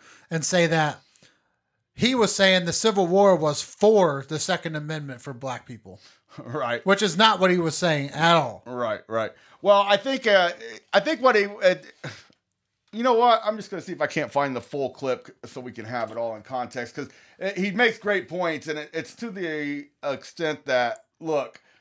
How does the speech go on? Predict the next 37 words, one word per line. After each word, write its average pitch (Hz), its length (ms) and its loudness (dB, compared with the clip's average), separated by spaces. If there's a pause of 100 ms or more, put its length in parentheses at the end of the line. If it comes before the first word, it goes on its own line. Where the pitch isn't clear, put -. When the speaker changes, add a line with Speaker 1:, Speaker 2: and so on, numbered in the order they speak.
(420)
Speaker 2:
like 175 220 -2
we 202 80 -6
were 170 100 -4
talking 160 340 2
earlier, 147 420 -2
we're 165 180 -2
doing 196 200 -2
a 160 80 2
disservice 147 1120 -6
to 127 360 0
black 127 460 2
Americans 123 640 -4
by 104 380 -4 (540)
providing 120 360 -2
all 123 160 2
this 101 140 -10
welfare 120 420 -2
and 117 100 -2
all 110 140 -4
this 104 120 -14
extra 113 320 -10
shit. 104 480 -16
You 113 120 -16
know 120 100 -12
what 113 120 -10
I 110 80 -16
mean? 113 260 -16
Speaker 1:
Well, 254 100 6
not 240 160 6
only 202 140 6
that, 220 240 4
but 185 240 2 (320)
using 190 340 0
racism 180 560 0
as 160 100 0
a 156 60 -4
crutch. - 600 -4